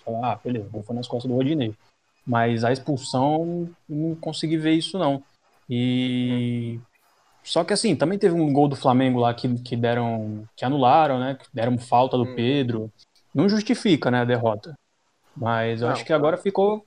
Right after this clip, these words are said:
Speaker 1: mas ainda assim ficou em aberto, porque o Flamengo vai jogar com o São Paulo, que o São Paulo costuma meter taca no Flamengo, né? Mesmo o São Paulo na merda, com o Diniz, o São Paulo ia e ganhava do Flamengo.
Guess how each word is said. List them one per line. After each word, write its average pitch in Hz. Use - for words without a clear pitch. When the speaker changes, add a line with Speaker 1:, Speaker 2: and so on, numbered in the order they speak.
Speaker 1:
mas 226
ainda 277
assim 262
ficou 214
em 190
aberto, 156
porque 147
o 165
Flamengo 165
vai 202
jogar 180
com 175
o -
São 139
Paulo, 180
que 180
o -
São 185
Paulo 202
costuma 226
meter 165
taca 123
no 117
Flamengo, 113
né? 107
Mesmo 190
o 208
São 202
Paulo 175
na 180
merda, 160
com -
o -
Diniz, 135
o -
São 147
Paulo 156
ia 165
e 196
ganhava 233
do 156
Flamengo. 120